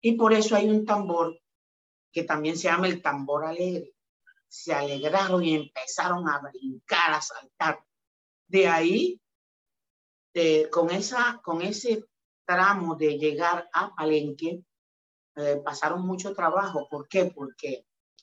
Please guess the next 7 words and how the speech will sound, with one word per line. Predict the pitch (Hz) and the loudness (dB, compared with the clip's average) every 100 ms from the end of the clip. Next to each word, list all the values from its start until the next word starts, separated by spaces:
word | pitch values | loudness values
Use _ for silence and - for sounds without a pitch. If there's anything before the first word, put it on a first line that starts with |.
| _ 156 | _ 0
la, | 156 143 139 139 - | 2 4 2 0 -4
el | 147 143 143 143 | -6 -4 -4 -2
ca-, | 160 151 | -2 -2
los | 156 170 | -2 -2
caminos | 175 190 226 175 175 | 0 2 2 0 -4
eran | 185 175 | -4 -2
inhóspitos. | 156 175 175 - 131 120 | 0 0 -4 -8 -14 -14